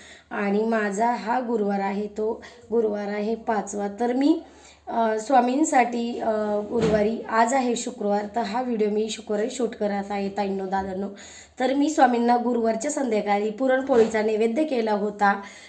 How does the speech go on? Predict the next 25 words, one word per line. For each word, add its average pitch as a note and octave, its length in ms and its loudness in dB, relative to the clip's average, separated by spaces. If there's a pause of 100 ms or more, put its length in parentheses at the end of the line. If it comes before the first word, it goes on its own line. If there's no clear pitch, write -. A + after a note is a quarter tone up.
(140)
तर B3+ 120 2
ही C4+ 180 2
स्वामींची C4 640 2
लीला A#3+ 260 0
मी B3+ 220 -2
तुमच्याशी A#3 560 -2
शेअर B3+ 300 0
करत A#3 320 0
आहे A3 200 2 (100)
ताईंनो. G3+ 380 0 (300)
हा D4 200 4
माझ्या B3 340 4
आयुष्यातली A#3+ 460 -2 (100)
खराखुरा B3+ 540 -2 (120)
अनुभव A#3+ 340 2
आहे. A3 300 0 (460)
तर C4 120 4
बघा B3 220 2
इथं C4 420 2
मी C#4 340 2 (360)
स्वामींसाठी C4 1000 2
पुरणपोळीचा B3+ 720 2
नैवेद्य B3 460 4
केला B3+ 320 6
होता. A#3+ 480 4